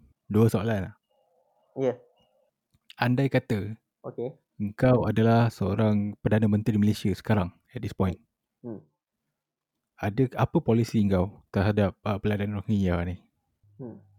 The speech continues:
Speaker 2: Aku faham. Kita ni masa-, negara demokrasi lah. Ah, ini aku nak pergi balik kat, kat buku aku ni, negara demokrasi.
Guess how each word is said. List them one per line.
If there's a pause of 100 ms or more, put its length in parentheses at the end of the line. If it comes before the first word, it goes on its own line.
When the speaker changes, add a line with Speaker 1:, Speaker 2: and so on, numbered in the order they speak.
(120)
Speaker 2:
Aku
faham. (320)
Kita
ni
masa-, (320)
negara
demokrasi
lah. (760)
Ah,
ini
aku
nak
pergi
balik
kat,
kat
buku
aku
ni, (240)
negara
demokrasi.